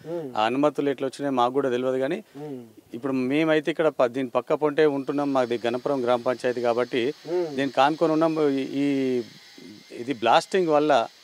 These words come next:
Speaker 2: ఈ blasting చేయడం వల్ల మేమైతే అసలు ఇండ్లల్లో ఒక్కోసారి ఉండలేని పరిస్థితి ఏర్పడుతుంది.
Speaker 1: మ్మ్.
Speaker 2: మా ఇండ్లన్నీ అదిరిపోతున్నాయి ఎక్కడికక్కడ.
Speaker 1: ఆ.
Speaker 2: ఆ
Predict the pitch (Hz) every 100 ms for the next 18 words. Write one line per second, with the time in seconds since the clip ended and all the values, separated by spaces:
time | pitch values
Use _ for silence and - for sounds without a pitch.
0 | - - - 131 139 117 131 156 - 180
1 | 160 160 160 151 160 160 143 143 143 139
2 | 156 131 - - - - - 139 127 127
3 | 127 127 160 170 165 151 139 139 - -
4 | - 156 - 147 139 131 127 - 120 120
5 | 143 156 143 131 - 143 131 117 123 -
6 | 101 87 - - 175 170 156 131 135 156
7 | 165 165 165 156 127 131 147 151 143 143
8 | 131 139 127 127 131 147 - - 160 165
9 | - 127 127 120